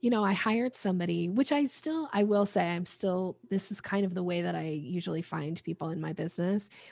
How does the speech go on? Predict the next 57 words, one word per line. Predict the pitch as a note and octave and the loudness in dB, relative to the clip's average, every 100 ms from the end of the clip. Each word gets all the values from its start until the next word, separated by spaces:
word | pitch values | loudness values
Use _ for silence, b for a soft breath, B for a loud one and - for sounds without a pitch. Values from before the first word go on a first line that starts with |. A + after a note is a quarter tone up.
| B | B
or | F3+ | 0
has | - F3+ F3 F3+ | 4 4 4 0
been | F3 E3+ | -2 -2
up | E3 - | -2 -4
until | F3 E3 E3 | -4 -2 -2
this | E3+ | -4
point, | - G#3 A#3 F#3+ | -4 -2 0 0
where | F#3+ F3 F3 F3 - B B B B G3 | 0 0 0 -2 -4 B B B B 4
I | G#3 | 4
look | G#3 A3 B3 - | 6 2 0 -4
for, | - G#3 G3 F#3+ F3+ - - A#3 | 0 2 4 2 2 -2 -10 -2
like, | G#3+ G#3+ | 0 0
I'll | A3 G#3+ | 0 2
ask, | A3+ A#3 - B3+ | 0 -2 -6 0
you | G#3 | 2
know, | F#3 | 2
people, | - A3 F#3 F3+ | 0 0 0 -2
"Who, | C4+ C#4 - | 2 0 2
who | F4 | 4
do | E4+ | 4
you | E4+ F#4+ | 4 0
work | - - | -2 -2
with | - - - - | -4 -6 -10 -4
and | F3+ F3+ | -2 0
how | A3+ A#3 | 0 -2
has | A#3+ | -2
that | B3+ C#4 - | -4 -4 -4
gone? | E3+ D#3+ B2+ | -4 -2 -4
And, | D3 D#3 - B B | -4 -6 -10 B B
you | G3 | 0
know, | F3+ F3+ F#3 | 2 2 2
does | G3 G3 | 0 2
that | G#3+ G#3+ | 0 0
person | G#3 A3+ | -2 0
have | A3 A3 | -2 0
bandwidth | A#3 A#3+ A3 - | 0 0 -2 -4
to | G3 | -6
take | G3+ G#3 G#3 | -2 -2 0
on | G#3 G3+ | -2 0
somebody | G#3 G#3 G#3 | 0 0 0
like | G#3 G3+ | -2 -4
me?" | C4 C4+ G3 F3+ | -2 0 0 0
And, | F3+ F3 - | 0 -2 0
and | G#3 G#3 | 4 6
yeah, | A3 F#3+ | 6 4
so | - G#3 F#3+ | 6 4 6
again, | A3 G#3+ G3 F3+ | 4 4 4 4
the | |
first | - A3+ A3 | 2 0 0
hire | A3 G#3 | 0 2
wasn't | G3 F#3 F#3+ F#3 | 4 2 2 -2
a | |
great | F3 E3+ E3 - | 0 2 0 -2
fit | - - F3+ E3+ C#4 - | -20 -6 0 2 0 -4
for | - F#3 | -2 0
my | F3 F3 | 0 0
business. | F3 F3 G3 A#3 B3+ - | -2 -2 -4 -4 -6 -10